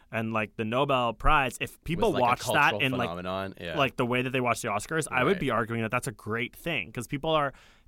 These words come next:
Speaker 2: Yeah.
Speaker 1: absorbing this really important information about science and, like, the evolution of human mind and, like, the world around us. But they aren't. Well, some people really care about it, uh, but the Oscars, people care about it. And so what I like about it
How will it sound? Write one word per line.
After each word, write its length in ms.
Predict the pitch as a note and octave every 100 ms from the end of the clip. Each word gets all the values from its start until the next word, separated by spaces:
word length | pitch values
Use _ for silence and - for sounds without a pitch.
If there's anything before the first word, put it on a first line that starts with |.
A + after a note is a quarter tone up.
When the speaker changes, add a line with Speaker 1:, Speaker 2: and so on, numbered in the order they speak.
| - -
Speaker 2:
Yeah. 100 | C#3
Speaker 1:
absorbing 640 | C#3+ C3 C3+ E3 C#3 B2
this 180 | A#2+ - -
really 300 | A#2 C3 C3+
important 560 | B2 - - C#3 B2+
information 480 | A#2 A2 A#2+ D3+ B2
about 160 | G#2 G#2
science 580 | - A#2 A2+ A#2 A2 -
and, 240 | G2+ G#2
like, 280 | G2 F#2+ -
the 160 | A#2 G2+
evolution 500 | G#2+ G2 G#2+ - G#2+
of 120 | G2
human 360 | - G#2+ G2+
mind 380 | F#2+ G#2 A2+ A2
and, 180 | G#2+ G#2
like, 160 | G2+ -
the 100 | A2
world 280 | G#2+ G#2
around 280 | G#2+ D#3+ D#3
us. 160 | F#2+ - - - -
But 140 | C#3+
they 160 | D3+ D3+
aren't. 420 | C#3 B2 F3 -
Well, 240 | D3 D3 -
some 240 | - D3+
people 240 | D#3 D#3+ C3+
really 160 | B2+
care 240 | A2+ A#2+ G#2
about 260 | G2 G2
it, 160 | B2+ D3+ - -
uh, 220 | A#2 A2+ G2
but 260 | - A#2+ -
the 80 | C#3
Oscars, 480 | A#2+ C3+ F#3 F3 D3 -
people 300 | - E3 G#3
care 180 | - A#3
about 220 | C#3+ A2+
it. 60 | G#2+
And 80 | A2+
so 100 | A#2
what 320 | G#2 A#2+ -
I 160 | B2+ A#2+
like 300 | A#2+ G3 C#3+
about 260 | G#2+ G#2
it 140 | A#2+